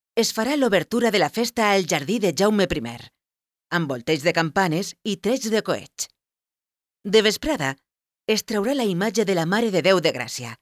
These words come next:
patrona de Vila-real, que serà rebuda a la ciutat amb una ofrena floral per part de les festeres, autoritats, penyes, entitats i veïns en general.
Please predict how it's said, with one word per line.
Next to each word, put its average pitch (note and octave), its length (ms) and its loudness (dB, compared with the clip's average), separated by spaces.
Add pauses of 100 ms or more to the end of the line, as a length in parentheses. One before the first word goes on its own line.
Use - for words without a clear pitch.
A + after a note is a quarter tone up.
(260)
patrona D#3+ 480 0
de E3 80 2
Vila-real, D3 480 -2 (720)
que B3 160 -2
serà C4+ 240 0
rebuda A3+ 400 0
a G3+ 80 2
la F3+ 80 2
ciutat F3 560 -6 (320)
amb G#3+ 240 0
una C#4+ 300 2
ofrena F#3+ 340 2
floral E3 400 0
per D#3+ 240 -2
part F#3+ 240 0
de E3+ 80 2
les - 160 -4
festeres, A3+ 540 -4 (260)
autoritats, E3 800 -2 (480)
penyes, B3 460 0 (280)
entitats F#3 720 -4 (320)
i A3+ 160 0
veïns F3 400 2
en D#3+ 160 2
general. C3+ 400 -2